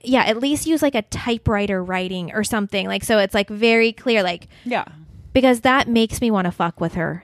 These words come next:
Speaker 1: That, that,
Speaker 2: <laughs>
Speaker 1: that, the, the cursiveness, you know, it's like, huh.
Speaker 2: Yeah.
Speaker 1: Um,
Speaker 2: It's a mouthful.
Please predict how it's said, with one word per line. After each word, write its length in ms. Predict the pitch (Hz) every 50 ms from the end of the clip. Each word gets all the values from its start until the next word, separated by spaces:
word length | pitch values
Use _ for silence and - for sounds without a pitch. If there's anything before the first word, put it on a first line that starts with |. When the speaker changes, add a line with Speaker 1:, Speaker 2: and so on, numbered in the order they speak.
| - -
Speaker 1:
That, 320 | 202 214 190 180 175 - - _ - 233
that, 240 | - 202 185 - - -
Speaker 2:
<laughs> 40 | 208
Speaker 1:
that, 220 | 208 202 190 - 196 196 196 - _ _ -
the, 260 | 214 202 196 202 - -
the 100 | - 208
cursiveness, 840 | - - - 208 202 196 - 208 185 185 180 - - 185 180 - -
you 80 | 226 214
know, 80 | 208 202
it's 80 | 190
like, 180 | 214 202 196 - - - - - - - -
huh. 520 | - 508 480 494 523 508 508 508 466 330 - - _ - - _ _ _ _ _ _
Speaker 2:
Yeah. 380 | 240 214 202 190 175 - - 196 208 _ _ _ _ _ _ _ - - 123
Speaker 1:
Um, 640 | - 247 240 226 220 214 208 208 196 196 180 - 196 - _ _ _ _
Speaker 2:
It's 160 | 220 220 -
a 60 | 262
mouthful. 560 | 247 247 226 208 160 - - 156 147 151 156